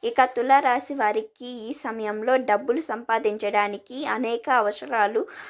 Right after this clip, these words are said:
అవకాశాలు పొందుతారు. ఆర్థిక పరిస్థితి అనేది చాలా బాగుంటుంది. మీరు ఆర్థిక పర-, పరంగా పుంజుకోవడంతో పాటు ఆర్థిక అభివృద్ధి అనేది మీ జీవితంలో చూస్తారు.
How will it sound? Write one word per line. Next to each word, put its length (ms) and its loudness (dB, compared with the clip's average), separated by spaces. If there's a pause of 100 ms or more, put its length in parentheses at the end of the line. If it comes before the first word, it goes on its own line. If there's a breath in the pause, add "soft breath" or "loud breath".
(180 loud breath)
అవకాశాలు 720 2
పొందుతారు. 720 -2 (480 loud breath)
ఆర్థిక 360 2
పరిస్థితి 540 0
అనేది 440 0
చాలా 440 2
బాగుంటుంది. 760 2 (100)
మీరు 280 -2 (100)
ఆర్థిక 400 0
పర-, 480 0
పరంగా 500 -2
పుంజుకోవడంతో 1080 -2
పాటు 400 2 (140)
ఆర్థిక 380 2 (160)
అభివృద్ధి 580 -4
అనేది 400 -2
మీ 220 -4
జీవితంలో 640 -4
చూస్తారు. 640 -2